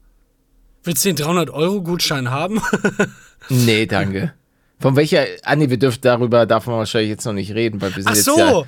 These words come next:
Speaker 2: in einem offenen Rechtsstreit.
Speaker 1: Ja, ja, eben, da, das wollte ich fragen. Wenn dir jemand Anwalt ist, kann man da eigentlich theoretisch wirklich was machen? Wahrscheinlich, oder?
Speaker 2: Natürlich, klar. Ruf Solmecke an.
Speaker 1: Das wär's.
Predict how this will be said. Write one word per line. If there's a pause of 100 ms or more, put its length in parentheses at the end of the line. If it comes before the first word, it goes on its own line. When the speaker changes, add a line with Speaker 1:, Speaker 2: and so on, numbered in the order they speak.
(180)
Speaker 2:
in
einem
offenen
Rechtsstreit.
Speaker 1:
Ja,
ja,
eben,
da,
das
wollte
ich
fragen. (400)
Wenn
dir
jemand
Anwalt
ist,
kann
man
da
eigentlich
theoretisch
wirklich
was
machen? (500)
Wahrscheinlich, (100)
oder?
Speaker 2:
Natürlich, (320)
klar. (260)
Ruf
Solmecke
an. (1600)
Speaker 1:
Das
wär's.